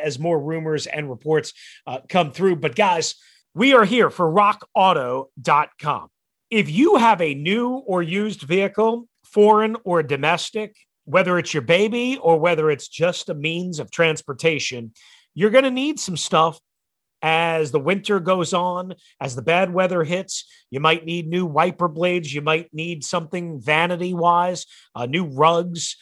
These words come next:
Uh, you might need something major like a fuel pump. Well, there's only one place that we would suggest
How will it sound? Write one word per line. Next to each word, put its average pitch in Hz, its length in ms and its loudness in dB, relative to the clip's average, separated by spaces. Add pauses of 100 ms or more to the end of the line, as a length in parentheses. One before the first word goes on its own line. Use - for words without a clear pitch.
(200)
Uh, 131 240 -2
you 131 140 -6
might 185 260 0
need 185 280 -6
something 214 420 -2
major 214 420 -4
like 135 220 -6
a 143 40 -16
fuel 370 260 0
pump. 151 260 -6 (400)
Well, 170 80 0
there's 190 180 2
only 359 200 2
one 269 260 0
place 196 640 -4
that 156 160 -2
we 226 160 0
would 370 160 0
suggest 123 640 -6